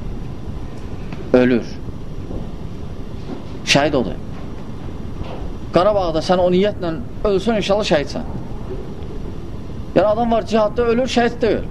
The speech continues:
Niyyət başqa idi, aydındır. Eləsi var, məsələn, gəlib pul qazanmağa ora. Bir aylıq,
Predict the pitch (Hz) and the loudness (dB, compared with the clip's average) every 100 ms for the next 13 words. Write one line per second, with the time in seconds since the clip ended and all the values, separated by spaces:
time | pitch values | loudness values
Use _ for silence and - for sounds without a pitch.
0 | - - - - 147 190 226 226 170 208 | -6 -8 -8 2 4 4 4 0 0 2
1 | 165 123 139 180 147 175 185 - - - | 4 4 4 4 4 2 0 -6 -6 -8
2 | - - - 175 185 226 226 208 214 196 | -8 -8 0 2 4 4 2 2 0 2
3 | 214 - 202 139 113 95 87 82 78 - | 0 2 4 4 2 2 2 0 -4 -8
4 | - - - - - - - - - 160 | -8 -8 -8 -8 -8 -8 -6 -2 4 6
5 | 165 156 165 | 6 4 0